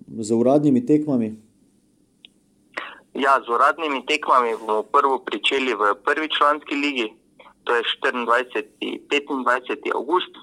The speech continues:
Speaker 2: to je za vikend, mislim, da sem prav rekel, te se prične prva članska liga in začnemo s tekmovanji uradnimi.
Speaker 1: Em, se, so še kakšne druge spremembe mogoče na vidiku, ki bi jih, e, o-, omenili zdaj v,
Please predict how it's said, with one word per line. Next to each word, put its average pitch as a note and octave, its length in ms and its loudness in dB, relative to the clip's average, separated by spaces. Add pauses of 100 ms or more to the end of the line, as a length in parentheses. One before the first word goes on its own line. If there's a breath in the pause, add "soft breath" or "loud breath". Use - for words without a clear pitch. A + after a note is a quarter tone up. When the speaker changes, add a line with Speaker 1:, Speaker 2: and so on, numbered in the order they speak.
Speaker 2:
to G#2+ 100 0
je G#2 160 2
za G#2 80 -2
vikend, B2+ 400 -4 (300)
mislim, - 240 -20
da - 80 -12
sem G2 100 -12
prav A2+ 240 2
rekel, A#2 300 -4 (320 loud breath)
te C3 160 0
se A2 100 -4
prične - 540 -4
prva G#2+ 260 4
članska G#2 400 -2
liga G2+ 220 -2 (260)
in G2+ 160 -6
začnemo G#2 460 0
s G#2+ 180 -4
tekmovanji G2 540 0
uradnimi. - 420 -2 (560 soft breath)
Speaker 1:
Em, B2+ 240 4
se, D#3+ 460 6
so E3+ 180 2
še D#3+ 160 4 (380)
kakšne D#3 320 2
druge E3+ 300 10
spremembe C#3+ 600 4
mogoče D3 400 2
na B2 80 0
vidiku, C3 480 0
ki A#2+ 140 -2
bi G#2+ 240 0
jih, G#2 180 -6
e, A2+ 80 -2
o-, A#2 480 2
omenili C3 480 4
zdaj B2 320 4
v, A#2 240 2